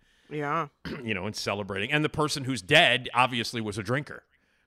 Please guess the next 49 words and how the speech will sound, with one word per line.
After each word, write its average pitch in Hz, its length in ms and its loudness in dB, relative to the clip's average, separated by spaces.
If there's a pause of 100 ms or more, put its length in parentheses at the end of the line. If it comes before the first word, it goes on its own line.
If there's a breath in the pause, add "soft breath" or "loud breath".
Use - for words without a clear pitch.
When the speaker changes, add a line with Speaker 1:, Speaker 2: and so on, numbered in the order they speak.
(120)
Speaker 2:
Like, 95 140 -12
I've 110 160 4
been 131 100 4
to, 120 180 -2
I've 110 120 6
Speaker 1:
Right. - 60 10
Speaker 2:
been 147 100 4
to, - 360 -2
Speaker 1:
<laughs> - 40 -12
Oh, 190 140 4
Speaker 2:
I've 151 120 10
been 190 140 10
to, 185 60 4
Speaker 1:
okay. 165 100 0
Speaker 2:
I've 175 120 6
been 214 120 2
to 170 120 0
Irish 175 300 4
funerals 160 420 0
where 139 120 -2
Jameson 135 580 0
has 120 180 -4
been 113 400 -6
in 127 140 -2
the 139 80 -2
coffin 135 440 -6
with 95 120 -12
the 98 60 -14
dead 85 260 -10
person. - 400 -18
They 104 140 -6
had, 104 220 -6 (100)
like, 107 100 -4
Speaker 1:
Well, 208 220 -4
you 247 100 -2
know. 180 300 -6 (280 soft breath)
Speaker 2:
bottles 107 300 -4
of 117 60 -8
Jameson 117 440 -4
with 76 120 -12
them. 80 140 -14 (140)
Um, 90 420 -8 (680)
yeah. 101 220 -4 (280)
So, 78 380 -12
but 85 140 -14
anyway, 80 320 -12
yeah. 87 180 -6
So, - 220 -10
okay. 170 300 2